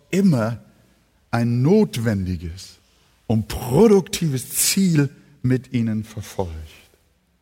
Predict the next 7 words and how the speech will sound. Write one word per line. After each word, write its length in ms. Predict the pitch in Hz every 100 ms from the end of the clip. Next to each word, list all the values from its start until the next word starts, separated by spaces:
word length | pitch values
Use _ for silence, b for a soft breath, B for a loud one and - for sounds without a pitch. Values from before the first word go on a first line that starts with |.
| -
Das 160 | 120
ist 120 | - -
auch 220 | 147 - _ _
augenblicklich 640 | - 196 180 208 202 110 -
so. 220 | 92 85 -
Du 100 | 143
gehst 440 | 151 180 175